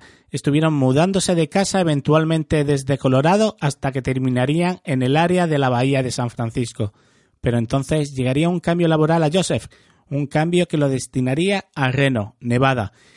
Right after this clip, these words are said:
y un cambio que la madre no consentiría hacer. Así,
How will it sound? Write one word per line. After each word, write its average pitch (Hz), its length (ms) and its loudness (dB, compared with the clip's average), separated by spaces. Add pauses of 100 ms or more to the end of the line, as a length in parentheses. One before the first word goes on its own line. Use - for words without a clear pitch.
(160)
y 147 80 0
un 160 100 0
cambio 196 420 0
que 156 140 -2
la 139 160 0
madre 202 320 2
no 170 240 0
consentiría 135 800 0
hacer. 110 320 -6 (340)
Así, 143 400 -4